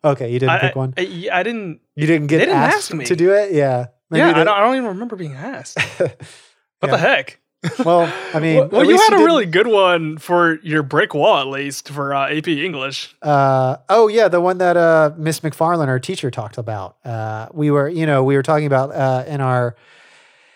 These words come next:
Speaker 1: in our class, like, if you would score high enough on the A P exam, the advanced placement exam, you get to paint a brick in the wall. Uh, and these bricks were, we described it already. They're like, uh,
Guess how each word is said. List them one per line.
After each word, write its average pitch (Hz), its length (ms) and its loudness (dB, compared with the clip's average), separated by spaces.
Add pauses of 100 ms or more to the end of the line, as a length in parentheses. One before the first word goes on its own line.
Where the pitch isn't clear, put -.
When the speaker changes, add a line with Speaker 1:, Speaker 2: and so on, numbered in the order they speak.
(160)
Speaker 1:
in 160 140 0
our 151 120 4
class, 180 440 2
like, 147 140 0
if 135 160 -4
you 139 320 2
would 131 180 0
score 143 340 0
high 147 220 0
enough 135 300 -2
on 135 240 -4
the 131 160 -2
A 135 160 0
P 160 220 0
exam, 110 600 -6
the 123 80 -8
advanced 123 380 -6
placement 131 320 -4
exam, 117 360 -6
you 123 120 -4
get 127 220 -4
to 120 320 -2
paint 147 340 -4
a 131 60 -4
brick 131 540 -4
in 135 200 -8
the 123 120 -4
wall. 113 540 -4
Uh, 113 200 -10
and 117 120 -10
these 131 100 -6
bricks 170 360 -4
were, 139 360 -2
we 190 120 -6
described 131 400 -2
it 120 60 -2
already. 113 320 -6
They're 117 180 -8
like, 113 320 -12
uh, 110 340 -8